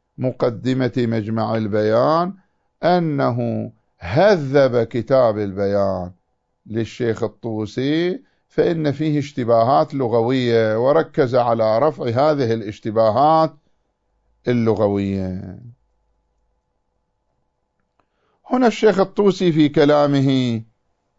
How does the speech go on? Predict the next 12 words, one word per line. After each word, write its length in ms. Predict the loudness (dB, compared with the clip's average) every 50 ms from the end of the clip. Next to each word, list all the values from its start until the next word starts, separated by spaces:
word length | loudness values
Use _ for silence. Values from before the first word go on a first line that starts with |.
| _ _ _ _ -2
"ولا 380 | 0 2 4 4 4 4 4 2
خلاف 440 | 2 2 4 4 4 4 4 4
بين 340 | 2 4 4 2 2 4 2
المفسرين"، 1040 | 2 2 0 -2 0 2 0 0 0 2 0 2 2 2 2 0 0 0 -2 -2 -2
هذا 420 | 0 0 0 2 2 2 2 2
يكشف 260 | 0 0 -6 -10 -6
عن 180 | -4 -2 -2 -2
الإجماع، 600 | -2 -2 -4 -4 -2 -2 0 0 0 0 -2 -2
عدم 280 | -2 0 0 -2 -2 -2
الخلاف 460 | -4 -4 -2 0 2 4 2 2 0
يعني 300 | -2 -2 -2 -4 -4 -6
إجماع. 480 | -6 -4 -4 -2 -2 -2 -4 -6 -8